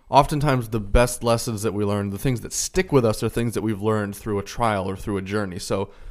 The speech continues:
the Lord will say, "Okay, I, I see your humbleness and your willingness to change. Let's walk in the direction of that change." It'll be a little while, but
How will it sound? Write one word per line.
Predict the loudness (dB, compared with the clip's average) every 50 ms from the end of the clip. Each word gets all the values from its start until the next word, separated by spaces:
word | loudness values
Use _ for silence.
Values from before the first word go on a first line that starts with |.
| -14 -14 -14 -10 -4
the | -2 -2
Lord | 0 2 4 6 6 6 6 4 2
will | 0 0 -2
say, | -2 0 2 2 2 2 2 -4 -14 -20 -20 _ _ _
"Okay, | 2 2 2 4 4 4 4 4 0 -2 -6 -16 _ _ -20 _ _ _ _
I, | -8 -2 0 2 2 4 2 2 0 0 0
I | 0 2 2 2
see | 0 0 -2 -2 0 0 2
your | 4 4 4 4
humbleness | 4 2 2 2 0 0 -2 -2 -2 -4
and | -6 -4
your | -4 -4
willingness | -2 0 0 2 2 2 2 0 -2 -2
to | -6 -6
change. | -4 0 2 4 4 4 2 2
Let's | 0 0 0 0
walk | 0 2 4 4 4 4 2 0
in | -6 -6
the | -4
direction | -2 0 -2 -2 -2 -4 -8 -10
of | -8
that | -8 -10 -10
change." | -10 -12 -12 -10 -8 -6
It'll | -2 -2 -2
be | -2 -2 -2 0 2
a | 4 2
little | 2 2 2 0 2 0 0 0
while, | 4 4 6 6 6 4 4 2 2 0 0
but | 2 2 2 2 0 -4